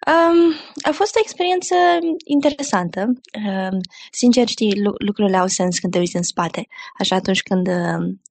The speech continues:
când, când ești în ele, nu prea, nu neapărat înțelegi de ce faci anumite lucruri, știi unde te, unde te vor duce. Um,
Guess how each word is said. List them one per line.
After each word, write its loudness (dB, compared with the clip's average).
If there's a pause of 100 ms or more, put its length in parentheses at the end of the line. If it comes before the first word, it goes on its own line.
(320)
când, -2
când -4
ești -2
în -2
ele, -2
nu -2
prea, -6
nu 2
neapărat -2 (380)
înțelegi 0
de 0
ce -4
faci -4
anumite -2
lucruri, -2
știi -4
unde 0
te, -6 (220)
unde 2
te 0
vor 2
duce. -4 (880)
Um, 0